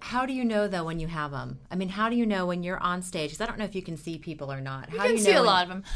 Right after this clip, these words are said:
Speaker 2: A lot of times. Well, I mean, after your first laugh, you know, here's the thing with the audience. Another misconception of stand-up is that, um, that the audience, you know what I mean, is out to get ya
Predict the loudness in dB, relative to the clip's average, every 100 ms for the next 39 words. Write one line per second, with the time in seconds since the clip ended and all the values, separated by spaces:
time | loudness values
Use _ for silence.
0 | 2 6 6 6 2 10 12 12 8 4
1 | 2 6 6 6 2 2 0 0 2 2
2 | 0 -2 -2 0 0 0 -2 -2 -4 -4
3 | -6 -8 -6 -4 -4 -6 -12 -16 -16 -20
4 | -20 -6 0 2 2 2 -6 -4 -2 -4
5 | -4 -8 0 2 2 0 -4 -2 -2 -2
6 | -6 -18 -20 -20 -20 -20 -10 -2 0 0
7 | -4 -8 -12 -18 -20 -20 -14 -10 -2 6
8 | 8 8 4 -2 -6 -4 -4 -6 -6 4
9 | 4 4 4 4 2